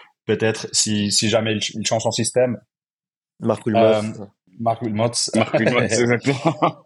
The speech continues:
Speaker 1: Euh, non, bah, Xabi Alonso, c'est peut-être, c'est peut-être pas un bon exemple parce que lui, il joue vraiment avec des pistons très, très offensifs. Mais les, les défenseurs centrales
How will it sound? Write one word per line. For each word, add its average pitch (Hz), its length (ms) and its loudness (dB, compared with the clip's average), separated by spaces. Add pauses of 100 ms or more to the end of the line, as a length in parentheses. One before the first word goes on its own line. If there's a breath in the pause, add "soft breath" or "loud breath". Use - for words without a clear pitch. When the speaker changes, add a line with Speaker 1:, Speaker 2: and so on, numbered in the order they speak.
(100)
Speaker 1:
Euh, 123 600 2 (580 loud breath)
non, 131 200 2 (140)
bah, 113 460 0
Xabi 123 180 0
Alonso, 123 240 0
c'est 120 120 0
peut-être, 107 260 -4
c'est - 180 -6
peut-être 98 220 -6
pas 117 100 4
un 101 140 2
bon 95 120 -2
exemple 95 300 -4
parce 85 140 -4
que - 80 -2
lui, 95 280 -2
il 95 160 0
joue 98 180 0
vraiment 101 220 0
avec 90 140 -2
des 87 80 -8
pistons - 240 -6
très, 92 300 -4
très 101 240 -4
offensifs. 92 440 -4 (300 loud breath)
Mais 117 320 0
les, 113 280 2
les 110 120 -2
défenseurs 117 320 -2
centrales 131 540 -2